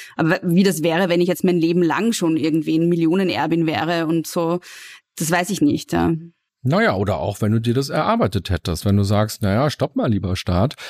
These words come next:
Speaker 2: diese drei Millionen, da habe ich ein tolles Buch geschrieben und ich habe einen tollen Podcast gemacht und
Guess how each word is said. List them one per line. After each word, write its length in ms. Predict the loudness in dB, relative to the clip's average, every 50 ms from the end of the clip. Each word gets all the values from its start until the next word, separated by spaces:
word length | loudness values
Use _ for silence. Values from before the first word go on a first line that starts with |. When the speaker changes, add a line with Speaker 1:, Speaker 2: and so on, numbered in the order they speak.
| -16 -18 -4 0
Speaker 2:
diese 180 | 2 4 4 4
drei 240 | 4 2 2 4 4
Millionen, 580 | 4 4 2 2 2 2 2 2 2 0 0
da 120 | 0 0 0
habe 160 | 0 0 0
ich 100 | 0 -2
ein 80 | -2 0
tolles 280 | 0 2 0 0 0
Buch 200 | 0 -2 -2 0
geschrieben 600 | 0 -2 -2 0 0 0 2 2 4 4 2 2
und 180 | 2 0 0 0
ich 100 | 0 0
habe 120 | 0 0
einen 100 | 0 2
tollen 180 | 2 2 2 2
Podcast 480 | 2 0 -2 -2 0 0 0 -2 -2
gemacht 400 | -4 -2 0 0 0 0 0 0
und 220 | 2 2 2 2